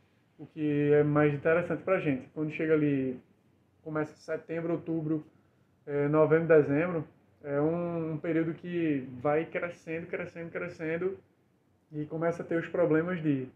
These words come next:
não tem chopeira pra atender, não tem barril pra atender, e a gente tá com a venda e não tá com o produto. É... e aí, quando vira o ano, que a galera sai de férias, aí dá uma,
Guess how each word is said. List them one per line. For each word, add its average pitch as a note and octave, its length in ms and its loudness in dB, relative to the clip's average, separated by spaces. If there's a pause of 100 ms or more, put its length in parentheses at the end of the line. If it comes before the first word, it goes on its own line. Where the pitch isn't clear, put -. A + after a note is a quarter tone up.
não E3+ 160 -6
tem E3+ 160 -2
chopeira D#3+ 380 0
pra D#3+ 160 0
atender, D#3+ 540 0
não E3 120 -4
tem E3+ 160 -6
barril D#3 320 2
pra - 160 -6
atender, D#3+ 500 -2 (600)
e D3 60 -6
a D3 100 2
gente D#3 160 -2
tá F3 140 -4
com F3+ 120 -4
a F#3 100 4
venda D#3+ 300 4
e - 20 0
não F#3+ 120 -2
tá F#3 140 -2
com F#3+ 120 -8
o F#3 40 -10
produto. D3+ 460 -2 (640)
É... D3 880 4 (160)
e D#3+ 120 4
aí, E3 340 8 (100)
quando F#3 460 0 (200)
vira E3 340 0
o G3 80 6
ano, E3 320 6
que D3+ 120 -2
a E3 60 4
galera E3 260 6
sai E3+ 240 2
de F3+ 80 0
férias, D3 520 2
aí D#3 140 8
dá D3+ 240 0
uma, D#3+ 460 2